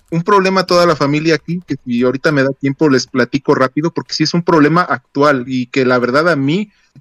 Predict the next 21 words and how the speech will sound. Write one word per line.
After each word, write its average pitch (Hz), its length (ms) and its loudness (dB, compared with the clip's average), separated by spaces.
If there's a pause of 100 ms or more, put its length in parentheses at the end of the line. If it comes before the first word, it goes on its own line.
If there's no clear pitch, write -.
(120)
ya 170 120 0
me 170 100 2
tiene 175 240 2
muy 170 140 4
sacado 156 480 2
de 139 80 4
onda, 160 320 0 (440)
pero 147 200 4
cuando 147 240 2
yo 180 100 0
fui 233 160 -4
joven, 214 540 -2
recuerdo 214 540 -2
haber 185 220 0
visto 170 360 0
dos 156 160 0
luces 151 380 0
peleándose 139 680 2
arriba 131 380 2
del 113 140 -2
cielo. 131 360 -2